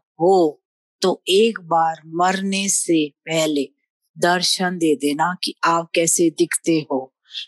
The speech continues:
ये चीज जरूर मैंने बोली थी वो last day, जब मैं शिव जी के पास गई थी और मैं बहुत ज्यादा नाराज थी उनसे कि, "मैं आपको छोड़ रही हूँ,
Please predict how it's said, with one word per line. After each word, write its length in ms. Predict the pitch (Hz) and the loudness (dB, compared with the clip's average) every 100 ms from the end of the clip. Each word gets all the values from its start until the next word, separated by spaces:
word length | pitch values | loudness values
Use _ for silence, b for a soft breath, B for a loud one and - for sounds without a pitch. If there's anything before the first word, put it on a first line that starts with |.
| - | 0
ये 180 | 202 240 | 2 2
चीज 340 | - 226 196 | 2 2 2
जरूर 300 | 185 185 185 | 2 2 0
मैंने 240 | 180 175 170 | 2 0 2
बोली 260 | 160 165 | 0 0
थी 160 | 160 190 | 0 0
वो 160 | 180 180 | 2 4
last 580 | 165 151 170 190 - - | 4 2 0 -2 -4 -2
day, 140 | 139 B B B - | -2 B B B 0
जब 100 | 185 | 2
मैं 200 | 185 180 | 2 0
शिव 240 | - 170 | 0 0
जी 160 | 156 175 | 0 -2
के 100 | 170 | 2
पास 240 | 175 170 | 2 2
गई 120 | 170 165 | 0 0
थी 120 | 190 | 2
और 220 | 165 - | 0 0
मैं 180 | - 170 | -6 -6
बहुत 280 | 160 165 170 | -2 0 0
ज्यादा 240 | 170 170 | -2 -4
नाराज 440 | 160 156 151 - | -4 -2 -2 0
थी 80 | 175 | -2
उनसे 220 | 165 175 | -2 -2
कि, 220 | 160 190 185 | -2 -4 -2
"मैं 200 | 180 185 B B B 151 | -2 -2 B B B -2
आपको 320 | 165 - 185 | -2 0 0
छोड़ 380 | - 180 170 160 | 0 -4 -6 -4
रही 180 | 165 170 | 0 0
हूँ, 160 | 185 | 0